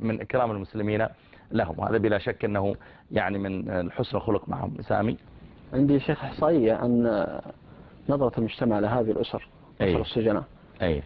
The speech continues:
Speaker 2: واللي يعانوها خ-، خارج السجن وفي السجن. حتى السجين يعني بما أنه يعاقب على هذا الخطأ، لا، ويحس بأهله خارج السجن.
Speaker 1: آها، أنهم يلحقهم ذل
Speaker 2: نعم.
Speaker 1: أو كذا.
Speaker 2: نعم، إحصائية بتقول
Speaker 1: أي.
Speaker 2: أنه ثلاثة وثمانين بالمية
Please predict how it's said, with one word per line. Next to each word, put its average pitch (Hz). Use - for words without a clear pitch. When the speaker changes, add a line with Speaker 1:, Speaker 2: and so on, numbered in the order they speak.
Speaker 2:
واللي 127
يعانوها 135
خ-، 120
خارج 123
السجن 185
وفي -
السجن. 165
حتى -
السجين 151
يعني 110
بما 143
أنه 156
يعاقب 165
على 123
هذا 139
الخطأ، 165
لا، 143
ويحس 123
بأهله 123
خارج 123
السجن. 104
Speaker 1:
آها، 92
أنهم 104
يلحقهم 95
ذل 92
Speaker 2:
نعم. 85
Speaker 1:
أو 90
كذا. 78
Speaker 2:
نعم، 117
إحصائية 170
بتقول 147
Speaker 1:
أي. 85
Speaker 2:
أنه 131
ثلاثة 139
وثمانين 151
بالمية 147